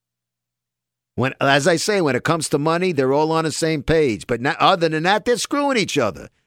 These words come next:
They did it. They're doing it now. They did it now with this, the sign stealing.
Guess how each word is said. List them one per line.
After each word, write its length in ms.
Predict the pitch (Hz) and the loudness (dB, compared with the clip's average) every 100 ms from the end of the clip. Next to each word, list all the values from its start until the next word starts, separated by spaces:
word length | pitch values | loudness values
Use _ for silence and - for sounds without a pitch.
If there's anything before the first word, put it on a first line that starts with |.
| _ _ _ - | _ _ _ -4
They 120 | 147 | -2
did 220 | 123 190 | 2 2
it. 180 | 185 156 | 2 0
They're 140 | 131 143 | -2 0
doing 260 | 180 180 | 2 2
it 120 | 165 | 0
now. 500 | 160 208 262 311 277 - _ - | 2 4 4 2 -2 -10 _ -2
They 140 | 143 | 0
did 180 | 117 208 | 2 2
it 140 | 214 | 2
now 260 | 196 196 196 | 2 2 2
with 160 | 196 139 | 2 2
this, 440 | 254 269 - - _ | 0 0 -6 -14 _
the 80 | 135 | -6
sign 300 | - 202 196 | -2 0 0
stealing. 420 | - 220 220 214 | 0 2 2 -2